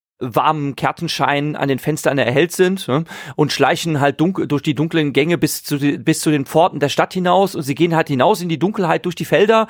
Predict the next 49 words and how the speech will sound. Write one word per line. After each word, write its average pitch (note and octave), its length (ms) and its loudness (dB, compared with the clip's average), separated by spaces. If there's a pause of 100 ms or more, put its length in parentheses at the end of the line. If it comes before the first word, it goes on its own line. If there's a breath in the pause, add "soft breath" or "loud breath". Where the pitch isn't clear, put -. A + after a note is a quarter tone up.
(260 loud breath)
sie D3+ 100 -2
gehen F3+ 180 2
in F3+ 80 0
alle D3 160 2
vier F3 140 -2
Himmelsrichtungen, F#3 580 -2
und C#3+ 180 -4
der B2+ 120 4
Ort, F#3+ 240 2
den F3+ 80 0
sie C#3+ 140 0
aufsuchen, F#3+ 600 0 (340 loud breath)
der D#3+ 120 4
ist G3 80 2
so F#3+ 100 2
unvorstellbar F3+ 540 2
und D#3+ 80 2
noch D#3+ 140 0
unbeschreiblicher F3 680 0
und E3 120 0
noch F3 140 0
unglaublicher F3+ 580 0
als - 180 -4
diese E3 220 -4
Stadt, G3+ 260 0
von - 300 -2
der C#3+ 100 4
man C#3+ 140 0
kaum D3 220 0
glaubt, B2 260 2
dass C#3 100 0
sie D3 80 0
existieren - 480 -2
mag, A#2+ 380 0
ne. C#3+ 120 -8 (1040 loud breath)
Ja, D3 160 2
und - 280 -2 (280)
niemand D#3+ 300 4
weiß, C#3+ 400 0
wo B2 180 -2
dieser A#2 200 0
Ort - 160 0
ist. - 280 -14 (320)
So A#2 200 2
endet C#3+ 180 2
halt C#3+ 120 2
diese A#2 200 -4
Geschichte, F#3+ 520 -2
ne? D3+ 240 -6